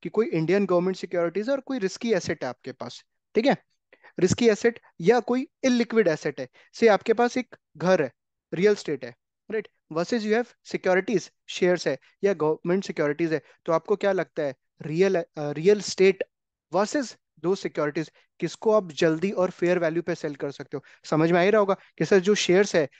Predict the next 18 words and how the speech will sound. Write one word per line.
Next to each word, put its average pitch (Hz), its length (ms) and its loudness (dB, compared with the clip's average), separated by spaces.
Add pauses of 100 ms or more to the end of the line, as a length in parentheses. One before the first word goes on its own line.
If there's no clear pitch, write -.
(140)
या 220 180 6
जो 220 160 0
गवर्नमेंट 175 360 2
सिक्योरिटीज 175 580 -2
है, 143 80 -2
बॉन्ड्स 170 320 -2
है, 170 120 -4 (240)
उसको 202 320 0
अपने 233 280 0 (380)
फेयर 202 480 4
वैल्यू 185 340 -2
पे 185 180 -2
और 180 360 -4
जल्दी 165 420 -4
से 226 140 -4
सेल 208 220 -6
कर 202 160 -6
पाएंगे 202 360 -6